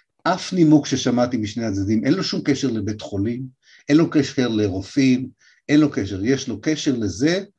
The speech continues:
שמחר והצד ההוא הציע את ההצעה הזו, אנחנו נגד. כך שיכול להיות ששניהם בעד או שניהם נגד, זה תלוי איך התחיל הבוקר מבחינת העמדות הראשוניות. אמ,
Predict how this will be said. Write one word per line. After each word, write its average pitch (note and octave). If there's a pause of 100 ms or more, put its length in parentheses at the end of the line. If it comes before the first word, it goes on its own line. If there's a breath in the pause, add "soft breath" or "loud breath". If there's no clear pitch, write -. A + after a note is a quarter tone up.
(480)
שמחר G2+
והצד A2+
ההוא G#2+
הציע A2
את G#2
ההצעה G2+
הזו, F#3+
אנחנו B2
נגד. D#2+ (1500)
כך G2
שיכול B2+
להיות C#3+
ששניהם A#2
בעד G#2
או F#2+
שניהם A2
נגד, A2+
זה F#2+
תלוי G#2+ (340 soft breath)
איך A#2+
התחיל B2
הבוקר A2
מבחינת G2+
העמדות G#2
הראשוניות. F2+ (560)
אמ, G2